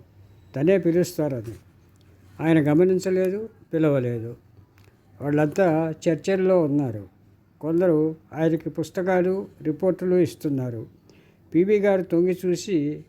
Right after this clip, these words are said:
పీఏ గారికి ఇచ్చేస్తున్నారు. టీడీపీ గురించిన మాటలు వినిపిస్తున్నాయి. రైతాంగాన్ని దారికి తెచ్చుకోవడానికి చంద్రబాబు గారు వేసిన ప్లానుల ప్రకారం సన్నకారు రైతాంగాన్ని సభ్యులుగా చేర్చుకునే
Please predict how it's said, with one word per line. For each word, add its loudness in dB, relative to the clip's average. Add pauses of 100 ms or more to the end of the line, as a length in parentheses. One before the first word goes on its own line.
(120)
పీఏ 2
గారికి 2
ఇచ్చేస్తున్నారు. -8 (1800)
టీడీపీ 2
గురించిన 0
మాటలు 0
వినిపిస్తున్నాయి. -4 (220)
రైతాంగాన్ని 2
దారికి -2
తెచ్చుకోవడానికి -4 (480)
చంద్రబాబు 2
గారు 2
వేసిన 0
ప్లానుల -2
ప్రకారం -4 (840)
సన్నకారు 2
రైతాంగాన్ని 0 (160)
సభ్యులుగా -2
చేర్చుకునే -2